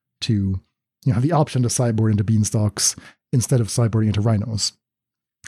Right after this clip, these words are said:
Fun experiment, sure, but at a certain point, these outliers, the, those on the margins come to control the center, right? And you just saw people at first memeing, but getting a little bit more and more serious.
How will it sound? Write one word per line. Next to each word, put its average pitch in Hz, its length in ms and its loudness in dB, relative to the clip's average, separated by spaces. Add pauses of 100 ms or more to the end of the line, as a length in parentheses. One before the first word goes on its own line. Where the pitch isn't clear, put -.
(1000)
Fun 220 200 4
experiment, 123 580 2 (140)
sure, 113 400 0
but 139 540 0 (600)
at 165 100 2
a 160 40 2
certain 156 320 2
point, 151 540 0
these 143 160 2
outliers, 123 800 2
the, 110 260 -2 (380)
those 127 300 2
on 117 380 2 (280)
the - 80 0
margins 113 420 2
come 120 160 0
to 107 60 -2
control 113 260 -4
the 117 80 -8
center, 131 520 -6 (140)
right? 117 320 -4
And 113 240 2
you 117 120 2
just 127 220 0
saw 123 220 2
people 123 500 0
at 147 120 0
first 160 340 2
memeing, 156 560 6
but 123 540 -2
getting 147 180 4
a 127 40 2
little 147 140 4
bit 139 120 -2
more 135 220 4
and 135 80 4
more 135 140 2
serious. 127 600 2